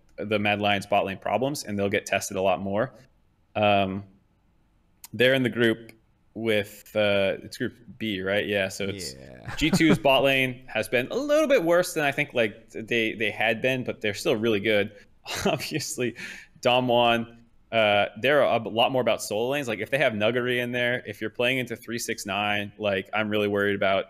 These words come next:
Speaker 1: impact a little bit more in those situations. Um, I would not say it's the most bot lane focused. I think Hope is the best A D carry in that group. Um, so, like, you know, I think this is a lot more about mid and top lane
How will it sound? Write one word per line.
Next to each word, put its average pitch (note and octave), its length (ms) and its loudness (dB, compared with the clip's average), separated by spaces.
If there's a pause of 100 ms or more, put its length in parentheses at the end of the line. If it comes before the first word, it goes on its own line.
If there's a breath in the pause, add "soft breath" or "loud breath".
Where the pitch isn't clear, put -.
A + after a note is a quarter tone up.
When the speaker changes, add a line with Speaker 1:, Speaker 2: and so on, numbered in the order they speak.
(100)
Speaker 1:
impact G2+ 380 -4
a G2+ 40 -10
little G#2 60 -6
bit F2+ 120 -6
more G2 260 -2
in G#2 60 -2
those G#2+ 240 -2
situations. A2 800 -2 (460 soft breath)
Um, F#2+ 520 -2 (680)
I B2 120 2
would D3 140 4
not G#3 140 2
say F#3+ 200 2
it's - 260 -4
the A#2+ 120 -4
most A2 460 2
bot E3+ 200 4
lane E3+ 120 -2
focused. F3+ 360 -4
I B2 40 -8
think A2 140 -4
Hope A2+ 220 -2
is A2+ 80 -8
the G#2+ 60 -10
best G#2 280 -2
A A2 80 -6
D G2+ 100 -8
carry G#2 280 -6
in B2+ 60 -6
that C3+ 180 -4
group. D#3+ 440 -6
Um, G2+ 420 -2
so, - 140 -6
like, G#2 160 -2 (840)
you C3+ 100 -2
know, A2+ 80 4
I A2 60 0
think B2 200 -2
this A2+ 200 0
is G#2+ 120 -4
a G#2+ 40 0
lot G2 180 2
more A2+ 100 4
about G2 220 2
mid G#2+ 420 0
and G2 280 -4 (100)
top - 280 -2
lane C3+ 360 -2